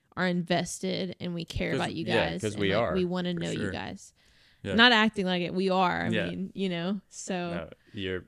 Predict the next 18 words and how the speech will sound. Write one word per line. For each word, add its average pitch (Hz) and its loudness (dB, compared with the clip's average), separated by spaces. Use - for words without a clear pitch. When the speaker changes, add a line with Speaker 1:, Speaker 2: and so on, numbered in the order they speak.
Speaker 2:
yeah, 98 -8
you're 85 -4
making 90 -6
them 82 -10
feel 85 -6
that 82 -4
way 82 -8
because 82 -12
that 98 4
is 90 0
our, 82 -2
our 101 -2
why. 90 -8
Speaker 1:
Absolutely. 180 -4
Dude, 175 0
my 170 -2
phone 165 -4
is 165 -2